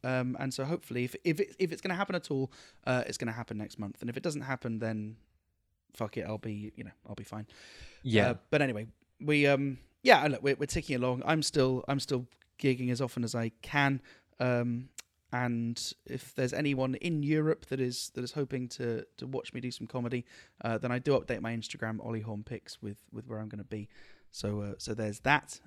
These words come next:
Speaker 1: And if you're a fan of the show, let me know before you come to a show, and I'll make sure to bring some stickers along. So,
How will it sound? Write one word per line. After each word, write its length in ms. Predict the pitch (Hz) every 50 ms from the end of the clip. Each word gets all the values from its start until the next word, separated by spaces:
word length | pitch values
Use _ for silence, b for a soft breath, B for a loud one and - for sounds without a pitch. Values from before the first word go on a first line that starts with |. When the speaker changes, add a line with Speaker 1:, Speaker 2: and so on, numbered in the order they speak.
| -
Speaker 1:
And 140 | - 127 117
if 120 | 113 -
you're 100 | - 113
a 20 | 107
fan 180 | - 131 123 117
of 40 | 110
the 80 | 113
show, 260 | - - 123 117 110 110
let 140 | 120 127 120
me 80 | 131 127
know 160 | 120 117 117
before 260 | 117 117 - 165 165
you 80 | 143 123
come 140 | - 120 113
to 100 | - 104
a 40 | 101
show, 240 | - - 110 110 b b b b b -
and 80 | 113 113
I'll 60 | 110
make 160 | 113 104 -
sure 140 | - 113 107
to 60 | -
bring 200 | - 113 113 110
some 260 | 107 - 101 107 107 -
stickers 540 | - - - - - - - 95 101 - - -
along. 280 | 113 104 104 98 98 b b b b b b b b b b b b b b
So, 380 | - - - - 196 165 135